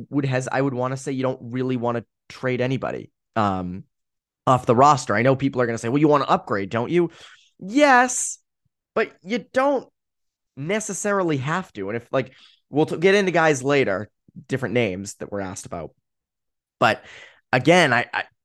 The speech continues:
it's not just gonna be, like, Trent Frederick. Like, it wouldn't have been, like, just Pavel Zacha for Bo Horvat. It would have been Pavel Zacha plus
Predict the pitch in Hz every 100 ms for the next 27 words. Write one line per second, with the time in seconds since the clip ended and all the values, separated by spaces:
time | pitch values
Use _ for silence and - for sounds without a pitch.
0 | _ _ _ _ _ _ _ - 151 202
1 | 240 214 - 185 156 180 147 120 - 170
2 | 156 - 143 135 127 147 151 170 202 156
3 | 175 151 143 135 127 _ - _ _ -
4 | 156 151 143 139 139 135 120 131 117 185
5 | 135 113 135 131 120 143 139 135 131 131
6 | 131 - 160 139 -